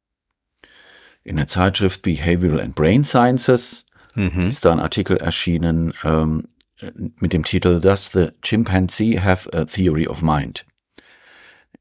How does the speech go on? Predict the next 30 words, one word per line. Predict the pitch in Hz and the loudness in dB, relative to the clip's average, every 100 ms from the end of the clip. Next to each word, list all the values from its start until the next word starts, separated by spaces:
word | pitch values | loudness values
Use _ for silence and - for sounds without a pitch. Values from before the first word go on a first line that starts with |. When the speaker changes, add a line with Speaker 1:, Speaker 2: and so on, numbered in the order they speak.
| _ | _
Speaker 1:
Die | 71 | -6
Namen | 67 87 123 | -2 0 2
der | 117 | 2
Autoren | 101 - 98 92 | 0 0 0 2
sind | 87 78 | -2 -2
David | 73 69 - | -2 -2 -4
Primack | - 101 107 - | -2 0 0 -2
und | - 76 - - | -6 -6 -6 -2
Guy | 78 76 69 | 0 0 2
Woodruff. | 117 131 135 139 - | 0 4 2 0 -4
Speaker 2:
Mhm. | 95 90 98 - - _ - | 0 0 -2 -10 -20 _ -18
Speaker 1:
Das | - | -8
waren | 76 71 | -6 -4
berühmte | 76 90 90 82 | -4 -4 -4 -4
Primatenforscher. | 78 69 80 117 117 110 110 113 107 - _ _ _ - - - - | -4 -4 -2 -2 0 0 0 0 0 -4 _ _ _ -20 -20 -20 -10
Und | 90 107 | -2 2
die | 127 | 2
haben | 143 | 2
den | 113 | 2
Begriff | 101 127 - | 2 0 0
verwendet, | 82 85 127 147 | 2 4 2 2
um | - | -2
zu | - - | -6 -8
erklären, | - 90 90 107 | -4 0 4 4
dass | 107 - | 2 -2
Schimpansen | - 80 - 80 95 110 117 120 - - - _ | -4 -4 -2 0 0 0 0 -2 -6 -20 -20 _
in | 92 | -6
bestimmten | 90 - 120 113 87 | -4 0 0 0 -6
Experimenten | - 87 78 78 90 117 131 135 131 - - - _ | -4 -2 0 2 2 2 0 0 -2 -16 -20 -20 _
offensichtlich | - 120 135 92 - 113 113 - | -2 0 0 -2 0 0 0 -10